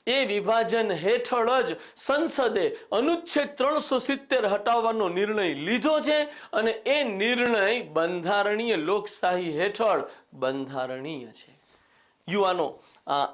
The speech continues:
આ પ્રકારની રજૂઆત કર્યા પછી આપણે નિષ્કર્ષ પેરેગ્રાફમાં આવવાનું અને નિષ્કર્ષ પેરેગ્રાફની અંતર્ગત આપણે એ વાતને એસ્ટાબ્લિશ કરવાની કે ભારતમાં સંસદીય લોકશાહી હેઠળ સત્તાના વિભાજનને તેના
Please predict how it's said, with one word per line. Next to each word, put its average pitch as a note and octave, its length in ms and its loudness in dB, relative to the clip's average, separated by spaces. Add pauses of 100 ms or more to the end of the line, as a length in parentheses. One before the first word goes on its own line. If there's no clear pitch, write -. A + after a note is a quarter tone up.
આ F#3+ 80 2
પ્રકારની E3 600 0
રજૂઆત D3 520 -2
કર્યા D3 260 -2
પછી C#3+ 300 -6
આપણે C3+ 360 -2 (300)
નિષ્કર્ષ E3 640 -4
પેરેગ્રાફમાં D3 640 -2
આવવાનું C3+ 500 -2
અને - 300 -8
નિષ્કર્ષ D#3 600 -4
પેરેગ્રાફની D#3+ 680 -4
અંતર્ગત C#3+ 640 -2 (220)
આપણે E3+ 300 -2
એ G3+ 280 -4
વાતને D#3 460 -2
એસ્ટાબ્લિશ D#3+ 560 -6
કરવાની C#3 540 -4 (300)
કે D#3+ 100 -2
ભારતમાં D#3+ 680 -2
સંસદીય F3+ 640 -6
લોકશાહી D#3+ 640 -4
હેઠળ D3 440 -4 (240)
સત્તાના G3 680 -2
વિભાજનને D#3 1080 -4 (320)
તેના F#3 460 -2